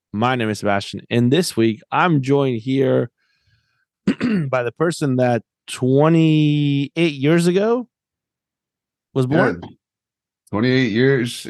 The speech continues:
Speaker 2: in,
Speaker 1: <clears throat>
Speaker 2: like, three hours. I was born at eight o'clock on a Friday.
Speaker 1: There you go. Happy birthday, man.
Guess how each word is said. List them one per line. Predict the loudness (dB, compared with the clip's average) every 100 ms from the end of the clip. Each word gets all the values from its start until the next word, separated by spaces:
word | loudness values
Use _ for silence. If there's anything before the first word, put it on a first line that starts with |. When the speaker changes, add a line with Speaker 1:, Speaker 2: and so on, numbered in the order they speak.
| -14
Speaker 2:
in, | -8 -4 -2 -4 -8 _ _ _
Speaker 1:
<clears throat> | -12 -6 -2
Speaker 2:
like, | -2 0
three | 2 2
hours. | 2 0 -2 -6
I | -6
was | 0
born | 2 2
at |
eight | 2
o'clock | 2 0 0
on | -2
a |
Friday. | -2 -2 -2 -6 -14 -20 _ _ _ _ _
Speaker 1:
There | -4 -4
you | 0
go. | 2 0 -2 _ _ _ _
Happy | -4 -4 0
birthday, | -2 0 0
man. | 0 0